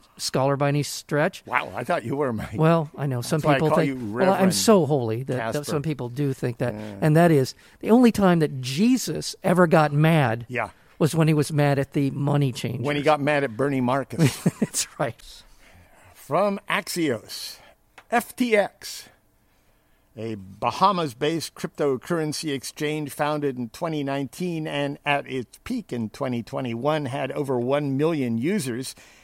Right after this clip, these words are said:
Speaker 2: and was the third largest crypto exchange by volume, froze users' ability to withdraw funds and with its approximately one hundred and thirty affiliated companies declared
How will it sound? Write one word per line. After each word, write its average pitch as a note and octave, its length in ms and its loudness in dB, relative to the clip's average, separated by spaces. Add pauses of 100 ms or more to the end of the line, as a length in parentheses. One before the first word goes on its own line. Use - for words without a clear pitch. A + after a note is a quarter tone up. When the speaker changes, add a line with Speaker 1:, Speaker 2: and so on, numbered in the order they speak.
(100)
Speaker 2:
and D#3 140 -4
was D3 260 -2
the B2+ 120 -8
third D3+ 440 -8
largest B2 500 -4
crypto C#3+ 400 -8
exchange B2+ 560 -8
by A#2+ 180 -4
volume, C3+ 640 -2 (920)
froze A3+ 540 -2
users' F3+ 500 -2
ability D3+ 580 -2
to B2+ 120 -8
withdraw C3 560 0
funds C#3 580 -2 (300)
and C3+ 220 -4
with E3 200 -4
its D3+ 260 -8
approximately D3+ 800 -6
one D#3+ 320 -2
hundred G3+ 320 -2
and C3 160 -8
thirty E3+ 300 -2
affiliated D3 640 -4
companies D3 520 -4
declared A#3 720 0